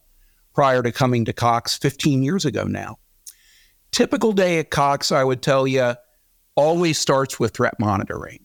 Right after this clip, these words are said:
So there is a B C P person on call every day whose responsibility is to make sure that nothing sneaks up on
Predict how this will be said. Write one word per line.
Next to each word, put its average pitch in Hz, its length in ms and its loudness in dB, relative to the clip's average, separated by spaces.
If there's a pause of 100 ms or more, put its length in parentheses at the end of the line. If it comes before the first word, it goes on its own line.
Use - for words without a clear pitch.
So 120 240 2
there 117 180 2
is 107 100 -2
a 110 60 -2
B 131 180 0
C 165 240 0
P 165 220 -2
person 143 460 0
on 127 240 0
call 117 420 -2
every 131 280 2
day 123 440 0
whose 120 220 -2
responsibility 120 1080 0
is 117 220 0
to 117 100 -2
make 113 220 0
sure 117 260 2
that 107 140 -4
nothing 120 360 0
sneaks - 440 -4
up 92 180 -2
on - 120 -10